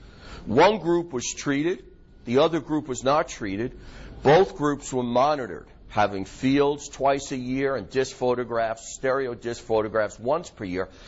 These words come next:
And then they're said, sent to the reading center. Okay?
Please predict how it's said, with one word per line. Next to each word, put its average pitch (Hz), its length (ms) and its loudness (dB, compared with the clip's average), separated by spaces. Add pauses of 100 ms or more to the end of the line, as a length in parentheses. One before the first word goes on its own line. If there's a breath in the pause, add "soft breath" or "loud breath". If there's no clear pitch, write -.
(140 loud breath)
And 147 180 6
then 202 200 2
they're 165 160 -2
said, 143 420 -2 (320)
sent 143 380 2
to 160 100 -2
the 156 100 -2
reading 185 380 -4
center. 95 360 -4 (1600)
Okay? 92 240 -2